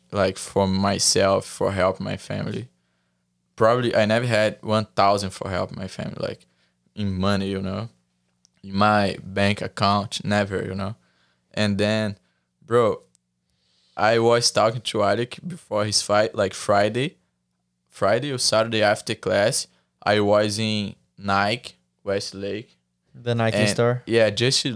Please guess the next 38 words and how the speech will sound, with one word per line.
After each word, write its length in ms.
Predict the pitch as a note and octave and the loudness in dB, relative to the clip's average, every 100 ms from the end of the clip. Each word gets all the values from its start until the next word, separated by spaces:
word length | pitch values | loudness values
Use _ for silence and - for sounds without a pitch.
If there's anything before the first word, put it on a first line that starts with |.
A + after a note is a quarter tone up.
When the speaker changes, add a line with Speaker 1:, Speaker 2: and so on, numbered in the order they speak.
| - | -8
Speaker 1:
looking 340 | G#2+ A2+ - | -6 -4 -2
around, 460 | A2 G2+ G#2+ A#2+ - - _ | -2 0 0 0 -4 -12 _
and 120 | - A2 | -2 0
I 20 | |
say 200 | A2 A2 | 2 0
to 160 | A2 - | -2 2
Alec, 320 | G#2+ G2+ - - | 2 0 -10 -10
"Uh, 300 | A2+ A2+ A#2 - _ _ _ _ _ - | -2 0 -2 -4 _ _ _ _ _ -10
before 360 | A#2 - B2 | -10 0 4
I 120 | B2 A2 | 4 2
leave, 420 | A2+ B2+ B2+ B2 | 0 0 0 -2
I'm 220 | A2+ A2+ | -2 0
gonna 240 | A2 A2+ A2 | 0 -2 -2
try 400 | - A2+ A2 G#2+ | 2 4 4 2
save 300 | - A2 A2 | 0 0 0
some 200 | A2 A2 | -4 -4
money 240 | G#2 G#2+ | -4 -4
for 260 | - G#2+ G#2 | -6 -4 -2
buy 300 | G2+ G2+ G2 | 0 0 0
something 400 | - G2+ G#2+ G#2 | -4 -6 -10 -12
for 180 | - G2+ | -10 -8
my 100 | G2+ | -6
sister." 640 | - - G#2+ - B2+ C#3+ E3+ _ _ _ _ _ _ | -4 -4 -2 -2 0 -4 -6 _ _ _ _ _ _
And 140 | G#2 G#2 | -10 0
I 140 | G#2+ | 2
was 280 | G#2+ G#2+ G#2+ | 4 4 4
like, 340 | A2 G2+ - - _ | 2 2 -2 -18 _
zero 480 | G2+ G2+ A2 A2 G2 | -2 0 2 2 0
money, 300 | G2 F#2+ F#2 | -4 -6 -6
like, 320 | F#2 A#1+ - - | -6 -6 -8 -20
zero, 420 | - - - - - | -18 -12 -10 -10 -8
like. 260 | - B2+ - | 0 0 2
Speaker 2:
Yeah. 540 | F3 - D3 D3 - A2+ | 0 0 -2 -4 -6 -16
<laughs> 420 | _ _ _ _ | _ _ _ _
Speaker 1:
And 160 | A2+ A2+ | -2 2
then 340 | A2+ A#2+ A2 - _ _ _ _ _ _ | 4 4 2 -4 _ _ _ _ _ _
I 80 | G2+ | -4
just 380 | G#2 A2+ - | 0 0 0